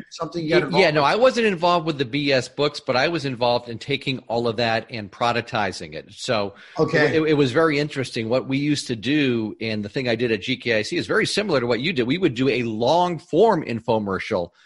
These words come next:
Speaker 2: to sell it. So we would do a four-hour online broadcast with this format that I created, and we would sell massive amounts of products. And it was set up just like an interview. So, um, I was the host, and I was interviewing Dan.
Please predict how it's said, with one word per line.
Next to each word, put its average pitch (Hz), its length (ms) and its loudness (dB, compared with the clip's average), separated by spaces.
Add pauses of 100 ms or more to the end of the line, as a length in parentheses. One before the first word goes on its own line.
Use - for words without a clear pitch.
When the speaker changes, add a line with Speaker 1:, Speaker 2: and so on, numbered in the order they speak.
(200)
Speaker 2:
to 135 120 2
sell 110 260 0
it. 76 100 -4
So 123 120 -6
we 143 100 2
would 190 140 -2
do 147 120 0
a 123 60 4
four-hour 143 800 2
online 123 720 0
broadcast 107 840 0 (240)
with 123 160 0
this 127 180 0
format 151 580 2
that 104 140 2
I 95 160 0
created, 90 540 -4 (320)
and 131 160 -2
we 160 140 2
would 135 200 0
sell 139 460 0
massive 151 960 -2
amounts 123 640 0
of 117 200 -4
products. 127 600 0 (200)
And 156 140 0
it 156 80 -2
was 147 180 2
set 170 180 4
up 160 200 2
just 151 180 0
like 147 200 0
an 139 60 -2
interview. 113 340 -2
So, 113 340 2 (260)
um, 127 220 0
I 147 140 2
was 175 260 2
the 151 100 4
host, 123 380 0
and 127 80 -4
I 120 120 2
was 147 180 2
interviewing 131 640 2
Dan. 107 480 2